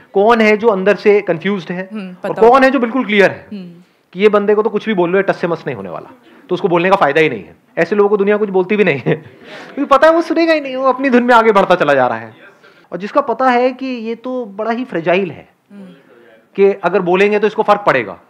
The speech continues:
Speaker 1: <laughs> या तो ये रिएक्ट करेगा
Speaker 2: हम्म।
Speaker 1: या फिर इसको बुरा लगेगा, तो उनको मजा आएगा अगर आपको बुरा लगेगा तो। आप समझ गए?
Speaker 2: हम्म।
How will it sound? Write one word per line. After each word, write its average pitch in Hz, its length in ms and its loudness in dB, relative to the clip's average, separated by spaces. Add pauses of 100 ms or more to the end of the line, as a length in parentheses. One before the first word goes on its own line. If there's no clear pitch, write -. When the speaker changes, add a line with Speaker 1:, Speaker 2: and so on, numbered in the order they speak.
(220)
Speaker 1:
<laughs> 127 320 -18
या 127 180 0
तो 147 120 -4
ये 143 400 0
रिएक्ट 117 300 -4
करेगा 143 440 -2 (100)
Speaker 2:
हम्म। 185 180 -20 (500)
Speaker 1:
या 139 140 2
फिर 156 160 2
इसको 147 400 0
बुरा 139 240 0
लगेगा, 165 320 2
तो 175 240 -10
उनको 127 180 -8
मजा 156 200 2
आएगा 247 240 6
अगर 190 180 0
आपको 175 220 -2
बुरा 160 160 0
लगेगा 147 300 -8
तो। - 160 -20
आप 135 60 -20
समझ 214 300 -6
गए? 117 180 -8 (140)
Speaker 2:
हम्म। 196 260 -16